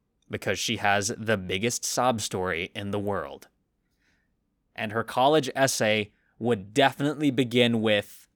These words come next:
the phrase, uh, what would it begin with? I don't know what it would be-, it would begin with. It would probably either be the best beginning of the college essay,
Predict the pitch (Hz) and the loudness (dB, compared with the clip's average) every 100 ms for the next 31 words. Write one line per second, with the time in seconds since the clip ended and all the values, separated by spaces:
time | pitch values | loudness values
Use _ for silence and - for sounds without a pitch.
0 | _ _ 131 117 110 - 113 107 101 98 | _ _ -8 -6 -4 0 4 4 2 -2
1 | 98 - - _ _ _ _ _ _ _ | -6 -8 -12 _ _ _ _ _ _ _
2 | _ _ _ - - 98 95 92 92 90 | _ _ _ -14 -4 0 0 0 -2 -4
3 | - - 104 95 - 98 - 64 - - | -8 -8 -6 -6 -8 -12 -14 -16 -20 -20
4 | _ _ _ _ _ _ _ _ _ _ | _ _ _ _ _ _ _ _ _ _
5 | _ _ _ _ _ _ _ - 110 101 | _ _ _ _ _ _ _ -6 -4 -4
6 | 98 95 - - - _ - 107 98 95 | -4 -6 -8 -14 -16 _ -8 -6 -6 -8
7 | 85 82 - - 131 123 113 123 127 135 | -10 -10 -16 -6 -4 -2 -2 -2 0 -2
8 | 131 123 120 123 110 113 110 110 92 107 | -2 -2 -2 -4 -4 -4 -4 -6 -6 -2
9 | 107 - - 110 107 113 120 117 107 117 | -2 -4 -6 -4 0 0 0 0 -2 0
10 | 107 104 110 - 110 110 | 0 0 -2 -2 -2 -2